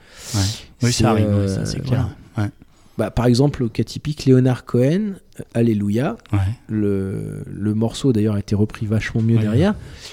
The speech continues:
Speaker 2: Mais l'arrangement de départ et la voix de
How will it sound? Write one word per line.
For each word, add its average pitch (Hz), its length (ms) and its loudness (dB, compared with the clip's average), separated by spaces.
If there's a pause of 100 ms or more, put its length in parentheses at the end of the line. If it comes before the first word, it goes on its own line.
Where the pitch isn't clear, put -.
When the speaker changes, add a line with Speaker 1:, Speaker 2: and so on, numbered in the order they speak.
(320)
Speaker 2:
Mais 104 200 0
l'arrangement 117 560 4
de 117 40 2
départ 139 520 2
et 104 160 -2
la 101 100 -2
voix 131 560 6
de 110 240 0